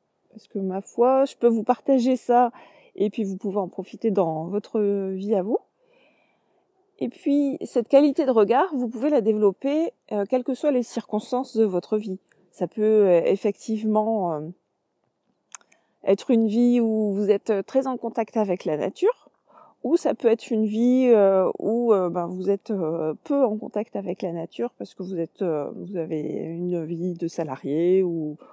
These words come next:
ou vous êtes souvent, euh, chez vous à la maison, ou vous êtes souvent, euh, enfermé dans, dans le bureau. Mais ceci dit,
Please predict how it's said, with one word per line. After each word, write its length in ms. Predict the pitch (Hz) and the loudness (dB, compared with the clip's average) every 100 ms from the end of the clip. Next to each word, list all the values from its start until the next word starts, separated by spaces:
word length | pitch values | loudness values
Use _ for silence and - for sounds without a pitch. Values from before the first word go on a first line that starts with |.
| - - - - - - _ - | -20 -20 -20 -20 -20 -20 _ -2
ou 220 | 202 196 | 0 2
vous 160 | 190 | 6
êtes 280 | 180 170 175 | 6 6 2
souvent, 580 | 180 202 196 185 185 170 | 0 0 4 4 6 6
euh, 120 | 160 | 6
chez 200 | - 190 | 4 2
vous 240 | 185 196 185 | 0 4 4
à 40 | |
la 100 | 160 | 4
maison, 580 | 156 196 208 214 220 202 | -2 -4 -2 2 2 2
ou 40 | |
vous 160 | 180 175 | 0 -2
êtes 140 | 160 | -2
souvent, 540 | - 175 185 190 190 160 | -4 -2 0 2 2 0
euh, 120 | 156 | 0
enfermé 460 | 156 202 185 185 | -4 -4 -4 -2
dans, 380 | 180 180 165 165 | 0 0 0 -2
dans 160 | 165 175 | -2 -2
le 60 | |
bureau. 320 | 180 180 220 508 - _ _ _ _ _ _ _ _ _ _ _ _ _ _ _ _ _ _ _ | -2 0 4 4 2 _ _ _ _ _ _ _ _ _ _ _ _ _ _ _ _ _ _ _
Mais 360 | 202 190 180 170 | -6 -2 -2 -4
ceci 480 | - 262 - - 202 | -6 -6 -6 -6 -6
dit, 400 | 214 247 302 | -4 -2 0